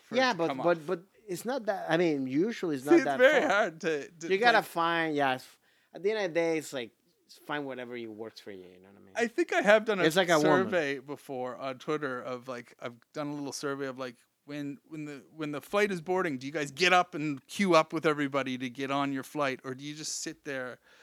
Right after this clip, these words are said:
Speaker 1: 'Cause I feel like
Speaker 2: No, I
Speaker 1: I'm
Speaker 2: am if I'm going, 'cause I have status, so, like, I'm gonna go
Speaker 1: So
Speaker 2: one of
Speaker 1: you
Speaker 2: the
Speaker 1: get on
Speaker 2: first
Speaker 1: early.
Speaker 2: ones. Yeah.
Speaker 1: Yeah.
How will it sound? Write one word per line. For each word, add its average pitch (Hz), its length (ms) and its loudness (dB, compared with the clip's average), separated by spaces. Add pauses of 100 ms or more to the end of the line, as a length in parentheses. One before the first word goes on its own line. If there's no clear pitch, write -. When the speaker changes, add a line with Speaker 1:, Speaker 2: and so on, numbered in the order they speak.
(140)
Speaker 1:
'Cause 233 160 4
I 262 100 4
feel 330 300 -4
like 254 120 2
Speaker 2:
No, 139 60 4
I 147 160 6
Speaker 1:
I'm 170 100 6
Speaker 2:
am 196 160 6
if 165 160 0
I'm 143 140 0
going, 139 340 0
'cause 127 200 -4
I 123 80 0
have 135 200 2
status, 135 640 0 (320)
so, 123 200 -8
like, 110 240 -4
I'm 120 140 -4
gonna 120 200 -6
go 113 180 -4
Speaker 1:
So 113 60 -4
Speaker 2:
one 214 80 0
of 208 80 0
Speaker 1:
you 208 40 0
Speaker 2:
the 202 40 2
Speaker 1:
get 202 100 6
on - 140 8
Speaker 2:
first 170 120 4
Speaker 1:
early. 160 120 4
Speaker 2:
ones. 120 180 -12 (220)
Yeah. 392 120 -2
Speaker 1:
Yeah. 160 220 0